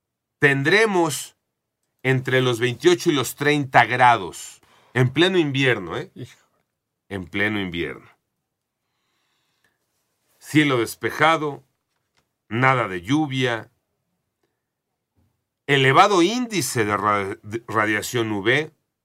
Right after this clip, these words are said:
Speaker 1: tendremos días muy contaminados
Speaker 2: Hmm.
Speaker 1: y valores máximos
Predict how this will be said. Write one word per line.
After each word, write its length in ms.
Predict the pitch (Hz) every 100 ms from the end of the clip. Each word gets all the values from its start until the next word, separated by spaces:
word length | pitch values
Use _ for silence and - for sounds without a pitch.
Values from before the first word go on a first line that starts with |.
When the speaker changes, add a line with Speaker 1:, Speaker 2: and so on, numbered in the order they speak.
| _ _ _ _ _ _ _ _ _ _ _ _ _ _ _ _ _ _
Speaker 1:
tendremos 500 | 120 123 143 160 139
días 200 | 156 143
muy 200 | 156 170
contaminados 1400 | 160 135 127 117 117 117 127 147 151 156 196 - - - _ _ _ _ _ _
Speaker 2:
Hmm. 140 | 139 131 _ _ _ _ _ _ _
Speaker 1:
y 100 | 135
valores 420 | 131 147 190 175
máximos 880 | 156 180 180 - 131 120 98 90 -